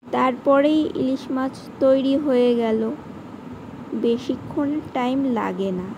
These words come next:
ইলিশ মাছ করতে, একদমই easy। তোমাদের যদি ভালো লাগে, তোমরাও এইভাবে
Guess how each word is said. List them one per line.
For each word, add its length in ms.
ইলিশ 240
মাছ 180
করতে, 340
একদমই 460
easy। 320
তোমাদের 440
যদি 180
ভালো 200
লাগে, 200
তোমরাও 400
এইভাবে 420